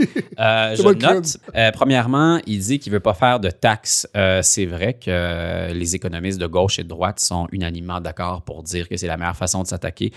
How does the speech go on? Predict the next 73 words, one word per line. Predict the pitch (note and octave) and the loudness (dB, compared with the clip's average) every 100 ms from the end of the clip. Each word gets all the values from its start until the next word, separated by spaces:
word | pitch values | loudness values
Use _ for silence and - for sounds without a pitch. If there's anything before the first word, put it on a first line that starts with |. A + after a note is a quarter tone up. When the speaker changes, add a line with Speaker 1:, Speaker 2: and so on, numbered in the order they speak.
| - | -8
Speaker 2:
à | - | -2
la | F2+ | 0
tarification | F2 F#2+ - - C4 | 0 -2 -2 2 2
Speaker 1:
Tout | |
à | - | 2
fait. | |
Speaker 2:
du | |
carbone, | - F2+ A2 F3+ | 2 4 4 4
Speaker 1:
Oui. | E3 | 2
Speaker 2:
mais | F#2+ | 2
lui, | G2+ A2+ - | 2 0 0
il | F#2 | -6
dit | F2+ F2 | -4 -4
non. | E2 | -6
Bon, | F2 E2 | -6 -4
Speaker 1:
Oui. | - | -2
Speaker 2:
il | F#2 | 0
veut | G#2+ | 2
s'en | G#2 | 4
remettre | F#2 G2 G#2+ G2+ | 2 0 -2 -4
aux | |
technologies. | G#2 F#2+ F2+ F2+ F2+ D#3 - - - | -6 -4 -4 -4 0 0 0 -16 -12
Ce | - | -2
que | |
ça | A2 F#2 | 0 2
veut | F#2 | 0
dire, | F#2 B2+ C3+ | 2 4 4
c'est, | - A2+ C3 - _ - | 2 2 -2 -4 _ -4
euh, | G#2 - | -2 0
espérer | - A2 G2 B2 | 0 2 2 0
que | G#2+ | -2
le | |
privé | - G#2+ G2 | -4 -4 -2
fasse | G#2 G2 - | 2 2 2
le | G2 | -2
travail. | - E2 F2+ B2 | -2 -2 2 4
Speaker 1:
La | E3 | 6
Speaker 2:
Ça, | F#3+ | 6
Speaker 1:
main, | G#3 | 6
Speaker 2:
c'est | |
Speaker 1:
la | F3+ | 6
Speaker 2:
le | |
Speaker 1:
main | G#3+ | 6
Speaker 2:
moyen | - D3 | 6 6
du | A#3+ | 4
Speaker 1:
visible. | C#3+ | 4
Speaker 2:
plan. | G#2+ B2+ - - | 6 4 2 -4
Speaker 1:
La | D3+ | 4
main | F#3+ F3+ | 6 6
visible | E3 E3+ | 4 4
du | |
marché | D#3 B2+ G#3 | 2 2 2
va | F3 | 2
s'en | C#3+ C#3 | 2 6
Speaker 2:
Ouais. | B2 | 6
Speaker 1:
occuper. | F#3+ D#3 A2 - - | 6 2 0 -10 -6
Speaker 2:
Euh, | G2 F#2+ F#2+ F#2 | -2 0 0 -2
c'est | F2+ A#2 | -4 -4
ça, | A2+ | -2
on | F#2+ | -2
va | A2+ | 0
la | G#2+ | 0
guider | G2 G2+ A#2 | -2 -4 -2
légèrement | A#2 G#2 G2 E2+ A#2+ E3+ | -2 0 -2 0 -2 0
avec | G#2 F#2+ | 0 0
Speaker 1:
Oui. | F#2+ | -2
Speaker 2:
des | |
crédits | - G2+ F#2 | -4 -4 -4
d'impôt, | F#2 F2 - C3 | -6 -4 -6 -4
Speaker 1:
Oui. | C3 G2 | -4 -2
Speaker 2:
mais, | F2+ F2 | -2 0
euh, | F2 E2+ F2 | 0 -2 -4
espérons | - - F#2 E2+ G2 | -4 -2 -2 -2 -8